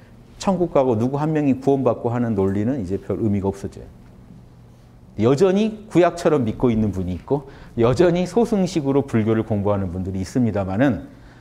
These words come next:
대승의 본정신은 그렇습니다. 그래서 저는 예수님의 사상이 어떤 식으로든 대승 불경에 영향을 줬다고 생각-, 이 단순히 사상이 아니라 이분이 살다 갔다는 게 영향을 줬다는 거예요. 한 사람이 육바라밀로 무장해서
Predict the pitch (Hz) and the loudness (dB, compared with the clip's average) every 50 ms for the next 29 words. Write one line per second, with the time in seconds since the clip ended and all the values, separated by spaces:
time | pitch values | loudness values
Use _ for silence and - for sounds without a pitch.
0 | - - - - - 151 147 147 147 151 143 139 131 127 131 - 127 117 120 120 | -20 -20 -14 -4 0 0 0 2 0 0 2 4 4 2 2 2 2 2 4 4
1 | 127 123 113 - 113 107 110 101 - 90 92 85 - - 98 110 - 139 120 - | 4 2 2 2 0 0 0 0 -2 -4 -8 -8 -8 -6 -6 -2 0 0 0 2
2 | 131 123 139 165 180 - - - - - - - - 143 151 151 - 185 165 160 | 2 2 2 2 0 -2 -10 -18 -20 -20 -16 -6 0 0 0 2 0 0 -2 0
3 | 151 143 139 135 135 165 151 127 139 123 123 120 117 127 - - 190 185 180 - | 2 2 2 2 2 0 0 0 0 0 2 2 2 2 2 2 2 2 0 -2
4 | 160 143 139 131 123 113 139 147 139 - 147 139 139 143 135 127 120 120 113 107 | -2 0 2 2 2 0 0 -2 -2 0 0 0 0 0 0 0 0 0 0 2
5 | 113 104 113 117 110 107 110 117 117 117 113 107 - 123 120 - 120 107 101 98 | 2 2 2 2 2 2 2 2 2 2 0 0 0 -2 0 0 0 0 0 0
6 | 107 98 90 82 - - - - - - - - - - - - - - - - | -2 -4 -6 -8 -10 -12 -20 -20 -20 -20 -20 -20 -20 -20 -20 -20 -20 -20 -20 -14
7 | - 139 147 151 160 160 143 - - - - - 160 151 220 214 196 175 - - | -10 -8 -8 -6 -6 -8 -8 -10 -8 -4 0 0 0 2 2 0 0 0 0 -2
8 | 214 214 214 196 180 151 131 131 120 120 127 139 160 165 160 143 - - - - | -2 0 0 0 0 2 2 2 2 2 2 2 0 0 -2 -2 -4 -8 -18 -18
9 | - - - - 302 294 277 285 262 240 - 139 - - - 151 147 151 139 139 | -16 -6 0 2 2 4 4 4 2 2 0 -2 -2 0 2 2 2 2 2 2
10 | 139 151 151 123 113 113 123 127 123 123 113 - 131 117 - 113 101 92 82 78 | 2 4 4 4 4 4 2 2 2 2 0 0 -2 0 0 0 0 0 -2 -6
11 | 69 69 62 - - - - - - - - - - - - - - - 254 262 | -8 -10 -12 -12 -14 -20 -20 -20 -20 -20 -20 -20 -20 -20 -20 -8 -2 2 2 4
12 | 254 269 254 233 214 202 202 202 170 143 143 143 - 226 226 214 220 202 196 185 | 4 4 6 6 4 4 2 2 2 2 2 2 4 4 4 6 6 4 2 2
13 | 185 185 175 156 143 180 202 190 202 180 160 151 139 139 - 185 180 139 90 - | 2 2 2 2 2 0 2 2 2 2 2 0 -2 -2 -2 -2 -2 -2 -2 -4